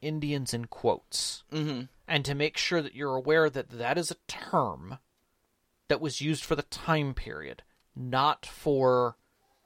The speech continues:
Speaker 1: reality. That we
Speaker 2: Yes.
Speaker 1: are understanding that these are Native Americans,
Speaker 2: Yeah.
Speaker 1: that they have, uh, independent, you know, that they are independent nations, uh, and that we are trying to get a feeling for the time period and be,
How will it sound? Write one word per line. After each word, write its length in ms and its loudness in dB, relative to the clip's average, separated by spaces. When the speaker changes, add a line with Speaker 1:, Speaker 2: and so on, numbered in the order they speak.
Speaker 1:
reality. 560 -2
That 180 4
we 100 4
Speaker 2:
Yes. 100 8
Speaker 1:
are 120 6
understanding 680 0
that 80 -10
these 200 -8
are 80 -2
Native 300 -4
Americans, 640 0
Speaker 2:
Yeah. 160 -8
Speaker 1:
that 200 0
they 160 -2
have, 580 -2
uh, 220 -4
independent, 760 -4
you 200 -4
know, 120 2
that 140 -2
they 100 4
are 80 0
independent 540 -4
nations, 640 -4
uh, 280 2
and 340 -4
that 320 2
we 220 0
are 100 6
trying 580 0
to 220 -6
get 180 0
a 40 0
feeling 600 -4
for 160 -6
the 80 -18
time 300 -2
period 460 -2
and 260 -6
be, 160 -4